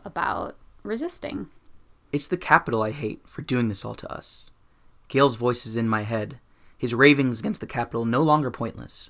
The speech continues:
Speaker 2: no longer to be ignored. Rue's death has forced me to confront my own fury against the cruelty,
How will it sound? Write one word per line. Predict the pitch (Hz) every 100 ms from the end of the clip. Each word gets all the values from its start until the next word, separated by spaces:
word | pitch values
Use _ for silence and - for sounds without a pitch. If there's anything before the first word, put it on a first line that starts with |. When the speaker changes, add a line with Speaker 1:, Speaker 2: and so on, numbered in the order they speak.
| -
Speaker 2:
no | 123
longer | 127 123 117
to | 104 -
be | 107
ignored. | 107 107 107 113 - -
Rue's | 123 170 147
death | 147 143
has | 120 -
forced | - 147 -
me | 113
to |
confront | 110 113 - -
my | 117 -
own | 127 147
fury | - 110 110
against | 107 107 -
the | -
cruelty, | - 139 127 - 107